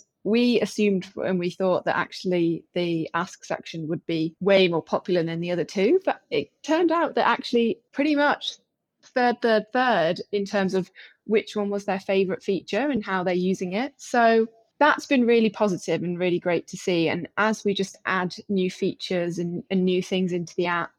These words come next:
we're just keeping an eye on that to kind of see. We obviously don't wanna be overloading the app with features that no one really uses, but it's been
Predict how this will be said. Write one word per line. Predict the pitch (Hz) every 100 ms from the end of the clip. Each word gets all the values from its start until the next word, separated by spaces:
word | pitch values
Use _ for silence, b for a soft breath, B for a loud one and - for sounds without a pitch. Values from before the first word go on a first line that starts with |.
| -
we're | 202
just | 214 -
keeping | 254 247
an | 196
eye | 180 180
on | 165
that | 165 -
to | -
kind | - 185
of | 165 165 - _ _ _ _ _
see. | - - 190 180 175
We | 170
obviously | 180 170 190
don't | 190 180
wanna | 180 180
be | 175
overloading | 170 175 165 160 160
the | 160
app | 156 -
with | 175
features | - 170 170 160
that | -
no | 175
one | 165
really | 165 160
uses, | 165 175 170 170 165 170
but | - 226
it's | 233 220
been | - 233 208 202 185